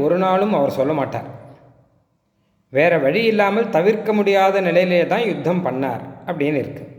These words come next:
அந்த மாதிரி நாவல் பாக்கத்திலே எழுந்தருளி இருந்த அக்னிஹோத்திரம்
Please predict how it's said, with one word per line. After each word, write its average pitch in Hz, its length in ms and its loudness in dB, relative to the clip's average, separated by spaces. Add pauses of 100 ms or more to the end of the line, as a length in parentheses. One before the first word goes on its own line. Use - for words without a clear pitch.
(1700)
அந்த 175 200 2
மாதிரி 226 400 2
நாவல் 208 420 0
பாக்கத்திலே 190 640 -2
எழுந்தருளி 175 540 0
இருந்த 135 280 -2 (800)
அக்னிஹோத்திரம் 190 760 0